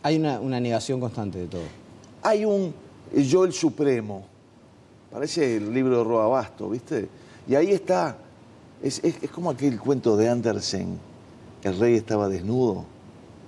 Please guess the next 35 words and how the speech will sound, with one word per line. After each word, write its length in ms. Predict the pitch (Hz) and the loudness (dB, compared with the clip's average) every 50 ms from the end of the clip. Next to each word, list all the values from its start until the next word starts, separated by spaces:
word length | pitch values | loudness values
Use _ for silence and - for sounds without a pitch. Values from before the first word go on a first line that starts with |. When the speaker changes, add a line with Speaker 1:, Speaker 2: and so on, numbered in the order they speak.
| - - - - | -20 -20 -20 -18
Speaker 2:
¿Te 60 | - | -18
acordás? 380 | - - 131 143 165 165 - 127 | -10 -8 -4 -2 -2 -2 0 0
Aquel, 280 | 104 95 107 101 85 87 | 0 0 -2 -2 0 -2
el, 240 | 95 82 78 78 - - - - - | -2 -2 -2 -6 -10 -12 -18 -8 -4
los 140 | - 101 - | -4 -4 -4
cuentos 420 | - - 123 131 107 120 117 101 | -2 0 0 0 2 2 0 0
de 80 | - 120 | 0 -2
Hans 100 | 113 101 | -2 -2
Christian 380 | - 117 113 107 - 107 107 123 | 0 0 0 2 2 2 2 2
Andersen. 480 | 131 139 135 131 113 - 113 104 98 - - - - - - - - | 2 2 2 0 0 0 -2 -4 -6 -8 -12 -18 -20 -20 -20 -8 -2
Este, 340 | - 107 107 - 120 110 - - - - - | 0 0 2 2 2 0 0 -2 -10 -8 -4
aquel 400 | - 117 110 - 160 160 156 151 | -4 -4 0 0 0 2 2 2
rey 320 | 156 165 165 160 160 160 - - - - - - - - - | 2 4 4 4 2 2 -2 -8 -18 -20 -20 -20 -20 -4 -2
al 160 | 120 131 120 | 0 0 0
cual 340 | - 156 160 147 139 - - - - | 2 2 2 2 0 -2 -6 -6 -2
unos, 340 | 143 156 151 143 131 110 - | 0 2 2 2 2 0 -2
unos, 320 | - 123 139 139 135 120 117 110 78 73 82 69 69 80 | -2 0 2 2 2 2 2 0 -2 -4 -8 -8 -2 -2
este, 260 | 107 110 - 123 120 117 | -2 0 2 2 4 6
bribones 840 | 131 135 139 139 143 151 151 147 147 156 160 165 - - - - - - - - - - - | 6 6 6 4 4 4 2 2 0 -2 -6 -6 -8 -12 -16 -18 -20 -20 -20 -20 -20 -20 -4
fueron 320 | - 143 151 147 147 139 | 0 2 4 4 4 4
a 80 | 135 131 | 4 4
venderle 420 | 127 123 120 135 139 135 135 131 120 | 2 2 2 2 2 4 4 2 2
ropa, 500 | 117 120 131 131 107 - 143 131 - - | 2 2 0 0 0 0 -2 -2 -2 -2
eh, 140 | - 113 - 104 98 90 | -2 -2 -2 -2 -4 -4
y, 80 | 113 110 | -4 -4
este, 200 | 107 113 117 101 | 0 0 0 0
y 60 | 107 | 2
no 100 | 117 127 | 2 2
la 100 | 131 127 | 2 0
encontraba. 500 | 113 95 107 110 104 123 139 131 117 113 | 0 -2 -4 -4 -2 0 2 2 2 2
Entonces 300 | 110 98 135 135 151 151 | 0 -4 -6 -6 -2 0
le 100 | 147 139 | 0 2
vendieron, 460 | 127 123 120 120 139 147 147 143 - | 0 0 -2 0 0 2 0 0 0
le 60 | 117 127 | 0 0
dijeron, 360 | 131 127 135 143 135 120 110 | 0 0 -2 -2 -2 -2 -4